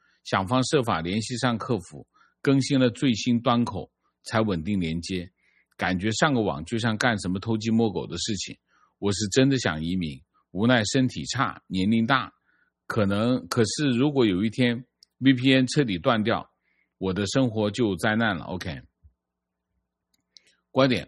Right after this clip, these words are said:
无论愿不愿意承认，极端高温天气在可见的未来可能都是危及生命的公共卫生事件。更可笑的是，更搞笑的是，有些环保人士仍然主张不要开空-，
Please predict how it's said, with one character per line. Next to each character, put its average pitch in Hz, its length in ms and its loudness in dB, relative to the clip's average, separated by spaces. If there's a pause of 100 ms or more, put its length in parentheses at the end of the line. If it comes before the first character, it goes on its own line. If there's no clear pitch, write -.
(160)
无 117 260 0
论 107 640 0 (120)
愿 139 220 6
不 117 100 2
愿 135 200 4
意 110 60 2
承 98 200 -4
认， 131 300 -2 (220)
极 117 180 -2
端 135 240 2
高 131 140 4
温 135 180 0
天 127 220 2
气 120 320 -8 (580)
在 135 240 4
可 98 220 -2
见 143 260 2
的 123 100 4
未 120 200 4
来 - 260 -2
可 101 160 -4
能 113 320 0
都 135 160 0
是 123 240 0
危 117 180 2
及 110 200 -4
生 123 180 0
命 123 160 2
的 95 140 0
公 117 240 -2
共 117 180 0
卫 107 160 0
生 107 220 -4
事 98 120 -6
件。 104 300 -2 (800)
更 175 160 0
可 - 120 -2
笑 131 220 2
的 98 80 -4
是， - 300 -8 (160)
更 165 180 2
搞 92 160 2
笑 127 180 2
的 101 120 -2
是， - 280 -8 (360)
有 107 160 2
些 127 120 0
环 135 240 2
保 110 160 2
人 101 200 0
士 113 300 -2
仍 107 180 2
然 131 180 4
主 92 160 -8
张 107 240 -4
不 117 80 -2
要 110 140 4
开 107 160 -2
空-， 107 260 -6